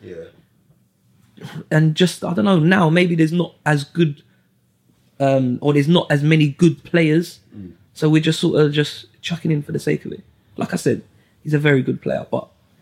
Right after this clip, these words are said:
Speaker 1: How
Speaker 2: wha-,
Speaker 1: many
Speaker 2: what makes you
Speaker 1: genuinely
Speaker 2: world class?
Speaker 1: How many genuinely world class players do you reckon there are in the, in the Premier League?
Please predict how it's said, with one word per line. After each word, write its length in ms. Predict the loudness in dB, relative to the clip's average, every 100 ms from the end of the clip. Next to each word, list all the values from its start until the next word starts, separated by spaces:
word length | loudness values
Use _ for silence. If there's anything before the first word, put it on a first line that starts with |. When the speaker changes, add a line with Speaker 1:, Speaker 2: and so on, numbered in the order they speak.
| _ _ _ -6
Speaker 1:
How 60 | -2
Speaker 2:
wha-, 60 |
Speaker 1:
many 200 | -2 -2
Speaker 2:
what 280 | -2 0 2
makes 240 | 2 2 0
you 80 |
Speaker 1:
genuinely 20 | 0
Speaker 2:
world 180 | 0
class? 340 | -4 -10 -12 -14
Speaker 1:
How 60 | -10
many 180 | -10
genuinely 440 | -6 -8 -6 -10 -10
world 220 | -10 -12
class 160 | -14 -18
players 180 | -18 -18
do 40 |
you 40 | -20
reckon 160 | -20
there 100 | -20
are 60 | -20
in 60 | -20
the, 140 | -20
in 40 | -20
the 40 |
Premier 240 | -20 -20 -20
League? 140 | -20